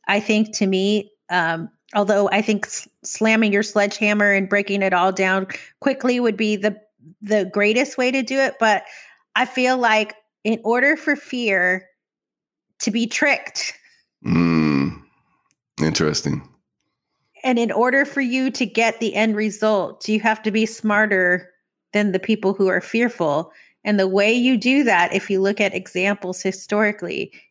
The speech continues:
Speaker 1: is to chip away piece by piece. And in some ways, make those that are fearful believe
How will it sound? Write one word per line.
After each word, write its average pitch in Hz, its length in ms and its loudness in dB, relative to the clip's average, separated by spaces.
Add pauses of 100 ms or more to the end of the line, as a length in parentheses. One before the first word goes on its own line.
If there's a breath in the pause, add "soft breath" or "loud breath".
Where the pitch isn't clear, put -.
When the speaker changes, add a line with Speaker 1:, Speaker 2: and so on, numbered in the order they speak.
Speaker 1:
is - 220 -6
to 190 80 -4
chip 208 500 -2 (320)
away 180 680 0 (200)
piece 208 360 -2
by 202 180 0
piece. 202 320 -2
And 202 160 -2
in 202 160 0
some 294 460 0
ways, 208 600 0 (640 soft breath)
make 233 340 0
those 220 260 0
that 233 140 2
are 226 100 4
fearful 226 500 -2
believe 208 760 -2